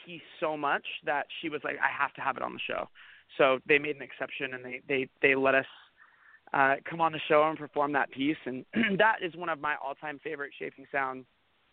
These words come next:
pieces that we've ever done. It's, it's kind of like a staple. I think that when people, um, think of Shaping Sound, especially our, our super fans, they, they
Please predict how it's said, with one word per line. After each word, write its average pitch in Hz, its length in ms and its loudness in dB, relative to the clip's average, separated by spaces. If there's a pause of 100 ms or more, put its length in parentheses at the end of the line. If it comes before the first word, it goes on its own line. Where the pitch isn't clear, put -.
(120)
pieces 135 400 -8 (240)
that 151 100 -4
we've 135 160 2
ever 127 160 2
done. 131 240 2
It's, 143 120 -2 (440)
it's 180 180 4 (540)
kind 185 160 4
of 170 40 0
like 175 160 0
a 160 60 -8 (120)
staple. 156 500 0 (320)
I - 40 -4
think 151 220 -2 (140)
that 143 180 0
when 151 140 -8
people, 147 520 4 (460)
um, 139 320 2
think 165 160 2
of 160 60 4 (100)
Shaping 151 340 0
Sound, 143 260 4
especially 151 360 -4
our, 135 220 4
our 135 120 -2 (120)
super 147 260 -10
fans, 131 340 -4
they, 143 120 -2 (200)
they 151 80 -2